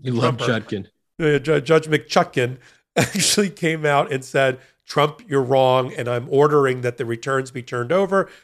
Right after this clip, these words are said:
Speaker 2: But once again, we're gonna have a delay while parties take their case up to the U S Supreme Court." But, it, you know, I, I found this interesting. I found a lot of what you and I talk about interesting, but I found this interesting 'cause I did not know that there was already a sitting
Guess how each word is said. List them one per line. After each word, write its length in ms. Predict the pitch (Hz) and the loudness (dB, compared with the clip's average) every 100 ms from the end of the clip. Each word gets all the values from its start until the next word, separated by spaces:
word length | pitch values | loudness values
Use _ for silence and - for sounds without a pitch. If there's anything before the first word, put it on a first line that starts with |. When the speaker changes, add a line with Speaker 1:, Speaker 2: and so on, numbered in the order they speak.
| _ | _
Speaker 2:
But 320 | 196 254 - - - | 4 4 2 -8 0
once 280 | 175 180 185 | 2 2 2
again, 380 | 165 165 165 | 2 4 4
we're 120 | 156 147 | 4 2
gonna 240 | 151 151 | 2 2
have 340 | 131 143 139 - _ | 2 2 0 -2 _
a 180 | 156 147 | -2 -2
delay 600 | 127 135 127 127 123 123 - _ | 0 2 4 4 4 0 -6 _
while 380 | 127 127 127 131 | 0 2 2 0
parties 520 | - 135 131 127 123 | 0 2 2 0 -4
take 240 | - 123 | -4 -4
their 140 | - 117 | -2 -4
case 300 | 139 120 113 | -2 -2 -2
up 180 | 117 - | -4 -6
to 80 | |
the 80 | 117 | -6
U 160 | 113 113 | -2 -2
S 100 | 113 | -2
Supreme 360 | 120 - 117 104 | -6 -4 -4 -6
Court." 320 | - 208 - _ _ _ - | -8 -10 -10 _ _ _ -2
But, 260 | 139 147 - | 0 0 -6
it, 200 | 170 - | -8 -6
you 120 | 180 | -2
know, 120 | 170 | 0
I, 260 | 165 165 277 | 2 0 0
I 140 | 185 233 | 2 4
found 260 | 262 214 | 4 2
this 160 | 180 190 | 0 0
interesting. 480 | 160 - 131 - 127 | -2 -4 -8 -6 -2
I 80 | 147 | -2
found 180 | 170 | 0
a 60 | 151 | 2
lot 180 | 143 139 | 2 2
of 80 | 120 | -2
what 140 | 131 | -6
you 100 | 123 | -6
and 80 | 117 | -6
I 60 | |
talk 200 | 110 117 | -6 -10
about 160 | - 135 | -10 -10
interesting, 460 | 135 120 - 117 113 _ _ _ | -10 -12 -12 -12 -12 _ _ _
but 100 | - 160 | 0 2
I 80 | |
found 200 | 170 196 | 2 0
this 100 | 175 | -2
interesting 240 | 208 196 175 | -4 -6 -10
'cause 140 | - - | -10 -4
I 100 | 208 | -4
did 240 | 208 190 | -4 -6
not 240 | 190 208 165 | -4 -6 -4
know 380 | 208 160 98 _ _ _ _ _ - | -2 -2 -4 _ _ _ _ _ -6
that 160 | 156 | -2
there 140 | 156 151 | 0 2
was 160 | 143 | 0
already 600 | - 170 160 185 175 139 | 2 2 2 0 -2 -4
a 100 | 139 | -6
sitting 640 | 123 - 170 170 165 160 | -8 -6 -6 -4 -6 -10